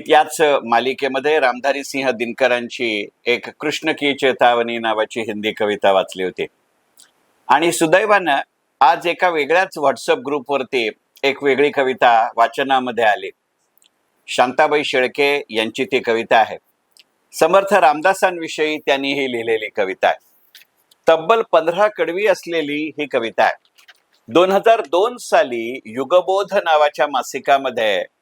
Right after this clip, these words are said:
त्यांनी, ज्याचा तो समर्थ रामदास विशेषांक होता,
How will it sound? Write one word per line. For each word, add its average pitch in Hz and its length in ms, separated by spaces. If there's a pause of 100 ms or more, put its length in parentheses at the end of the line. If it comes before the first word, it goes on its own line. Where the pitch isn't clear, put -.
(380)
त्यांनी, 156 380 (460)
ज्याचा 147 420
तो 175 200
समर्थ 165 440
रामदास 156 420 (100)
विशेषांक 143 640
होता, 120 520